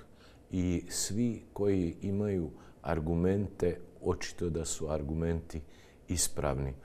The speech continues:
Poslužio bi se jednom pripovijesti koja je onako vrlo jednostavna i zanimljiva i to znam često posvješćivati i našim vjernicima i samome sebi.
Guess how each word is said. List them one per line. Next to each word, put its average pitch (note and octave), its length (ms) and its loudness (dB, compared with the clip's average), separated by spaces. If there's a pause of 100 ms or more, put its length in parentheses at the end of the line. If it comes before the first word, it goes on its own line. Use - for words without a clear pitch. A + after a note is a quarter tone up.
(560)
Poslužio F#3+ 460 4
bi C3 140 10
se A#2 240 8
jednom A#2 420 8 (280)
pripovijesti F2 1000 4 (420)
koja G2+ 260 10
je F2 300 8 (120)
onako F2+ 380 2
vrlo G2+ 240 4
jednostavna F#2 840 4
i E2 100 2
zanimljiva G2 760 2
i F2+ 60 2
to G#2+ 220 4
znam G#2 320 2
često G2+ 460 2
posvješćivati F#2 960 0
i E2+ 240 -2
našim F2+ 440 -4
vjernicima E2+ 760 2 (460)
i - 40 -6
samome F#2+ 600 2
sebi. G2+ 420 2